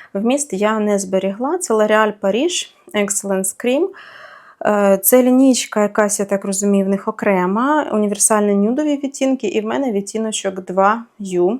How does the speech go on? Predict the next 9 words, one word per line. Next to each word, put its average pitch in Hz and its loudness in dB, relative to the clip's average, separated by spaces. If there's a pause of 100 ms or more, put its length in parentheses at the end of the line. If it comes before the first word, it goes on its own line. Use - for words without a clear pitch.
універсальний, 208 0
дуже 214 -4
темно-каштановий. 196 -2 (560)
В 220 -4
мене 277 2
він 214 0
вийшов 202 0
практично 196 -2
чорним. 196 -2